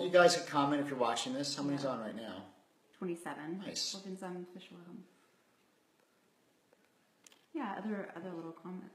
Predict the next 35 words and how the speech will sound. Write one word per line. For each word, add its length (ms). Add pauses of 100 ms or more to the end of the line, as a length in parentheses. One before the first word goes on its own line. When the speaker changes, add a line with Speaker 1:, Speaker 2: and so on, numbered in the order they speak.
(140)
Speaker 2:
Patrick 400
said, 160
"I 40
need 200
some 140
attention 440
on 80
my 140 (100)
lower, 480 (240)
Doctor 280 (160)
Z. 100 (1400)
Maybe 220
lower 260
body." 460 (1400)
Elsie 360
says 240
hi. 600 (100)
Cody 300
says 180
hi. 480
Loving 260
this 120
topic. 840
Patrick 460
says, 200 (100)
"Zanos, 440
I 40
drink 240
a 120
concoction 540
of 140
apple 220
cider." 340 (260)
I 60
can't 280